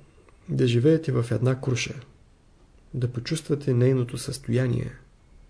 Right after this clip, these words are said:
Но това с-, само един адепт може да го направи. Или да опитате състоянието на един вълк, на една овца, един вол, да влезнете в неговото положение.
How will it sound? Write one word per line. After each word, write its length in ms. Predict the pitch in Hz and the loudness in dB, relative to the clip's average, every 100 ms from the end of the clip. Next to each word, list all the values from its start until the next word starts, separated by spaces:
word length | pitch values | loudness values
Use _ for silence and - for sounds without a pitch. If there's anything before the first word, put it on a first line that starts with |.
| - - - - - - - - _ _ - | -20 -20 -20 -20 -20 -20 -20 -20 _ _ -6
Но 160 | 123 120 | -2 -2
това 300 | 120 147 175 | 0 0 0
с-, 160 | - - - - - - | -4 -16 -20 -20 -20 -12
само 340 | - 175 180 165 | -6 -2 2 2
един 380 | 139 165 165 - | 4 2 2 -2
адепт 600 | 127 110 156 - - - - - | -4 4 4 4 -10 -20 -14 -2
може 300 | 135 156 - | 0 0 -2
да 80 | 117 | -4
го 100 | 101 | -4
направи. 460 | - - - - 123 - - - - - - - - - - _ _ | -4 -4 -4 -4 -10 -20 -20 -20 -20 -20 -20 -20 -20 -20 -20 _ _
Или 200 | 135 123 | 2 4
да 100 | 120 | 4
опитате 420 | 117 175 170 160 | 4 4 2 2
състоянието 600 | 127 120 - 135 135 131 | -2 -4 0 4 4 2
на 60 | 117 | 0
един 240 | 113 135 | 2 4
вълк, 420 | 113 123 147 147 - - - - _ _ _ _ _ - - | 4 4 2 0 -14 -20 -20 -20 _ _ _ _ _ -20 -8
на 180 | 123 113 | 0 2
една 260 | 104 117 110 | 4 4 4
овца, 440 | - - 110 123 - - - - - _ - | 0 -4 -4 -4 -10 -20 -20 -20 -20 _ -10
един 340 | - 113 139 120 | -6 2 4 6
вол, 360 | 117 113 110 - - - - - - _ - | 6 6 4 -4 -16 -20 -20 -20 -20 _ 0
да 120 | 120 | 2
влезнете 460 | 113 156 165 143 127 | 6 6 6 2 0
в 100 | 127 | 2
неговото 420 | 135 143 131 127 | 2 4 2 -2
положение. 680 | - 113 110 127 127 - | -4 -4 0 0 0 -2